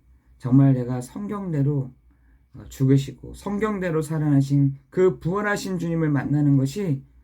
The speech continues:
은혜다라고 얘기하고 있습니다. 오늘 그 놀라운 그 은혜가 우리 모든 성도들에게 그 부활하신 주님으로 나타나는 축복이 있도록 역사해 주옵소서.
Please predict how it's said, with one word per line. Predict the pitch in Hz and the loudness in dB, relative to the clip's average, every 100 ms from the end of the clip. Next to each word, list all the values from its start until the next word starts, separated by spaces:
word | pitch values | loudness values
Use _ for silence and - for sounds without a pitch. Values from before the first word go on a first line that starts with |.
| _ _ _ - | _ _ _ -10
은혜다라고 | 165 185 147 135 - _ 120 120 | -10 -10 -14 -16 -20 _ -12 -10
얘기하고 | 113 110 - | -10 -12 -16
있습니다. | - 139 139 _ _ _ _ - _ _ _ _ | -16 -16 -16 _ _ _ _ -20 _ _ _ _
오늘 | 127 127 135 | 4 4 2
그 | - 139 135 135 - | 2 4 6 2 -4
놀라운 | 135 139 170 180 175 165 | 2 2 4 0 0 -2
그 | 151 139 | 0 2
은혜가 | 123 117 120 123 139 _ _ _ _ | 2 -2 -6 -10 -12 _ _ _ _
우리 | 120 120 | -10 -6
모든 | 113 160 196 220 | 0 2 2 0
성도들에게 | 202 196 170 143 117 123 123 117 - _ _ _ | -4 -4 -2 -2 -4 -4 -4 -6 -14 _ _ _
그 | - 180 156 | 0 0 2
부활하신 | 160 190 220 220 196 180 | 0 -2 0 -2 -2 -4
주님으로 | 175 170 156 160 | -2 -2 0 2
나타나는 | 139 135 143 120 123 123 135 - | 2 0 -2 -2 -2 -4 -6 -14
축복이 | - 180 151 | -12 -2 0
있도록 | 131 113 135 147 _ _ - | 0 0 0 -2 _ _ -8
역사해 | 113 - 104 104 131 135 139 | -8 -6 -8 -4 0 0 -2
주옵소서. | - - - - 147 | -16 -16 -16 -16 -18